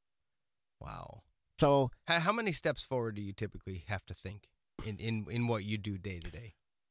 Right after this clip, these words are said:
Speaker 2: Th-, what'll happen is I'll have a bin of material cut to a length longer than what I need, and I'm handed a blueprint. And then I first have to design a process. How am I gonna gla-, grab onto this, and which tools, and in what order?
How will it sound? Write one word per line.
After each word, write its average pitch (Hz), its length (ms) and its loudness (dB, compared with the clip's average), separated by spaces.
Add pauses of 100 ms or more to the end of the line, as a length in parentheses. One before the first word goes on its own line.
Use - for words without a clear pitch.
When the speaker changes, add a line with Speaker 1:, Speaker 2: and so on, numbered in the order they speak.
(100)
Speaker 2:
Th-, 123 140 0
what'll 170 320 8
happen 185 380 8
is 143 140 6
I'll 127 100 8
have 127 200 8
a 120 40 6
bin 135 260 6
of 180 100 0
material 131 680 6 (180)
cut - 360 6 (100)
to 135 300 6 (100)
a 170 240 8
length 113 540 4 (200)
longer 131 420 6
than 120 180 6
what 113 160 6
I 113 160 6
need, 98 300 2
and 117 120 2
I'm 120 80 4
handed 104 340 4
a 120 40 6
blueprint. 131 560 4
And 110 100 2
then 113 100 4
I 110 60 4
first 127 320 2
have 107 180 4
to 110 80 0
design 101 360 2
a 104 60 0
process. - 600 4
How 110 180 4
am 127 100 4
I 139 60 6
gonna 139 180 4
gla-, 113 400 4
grab 113 320 4
onto 104 260 2
this, 95 360 -2 (540)
and 110 120 4
which - 280 2
tools, 117 500 6
and 107 80 4
in 104 140 4
what 104 240 4
order? 113 460 -2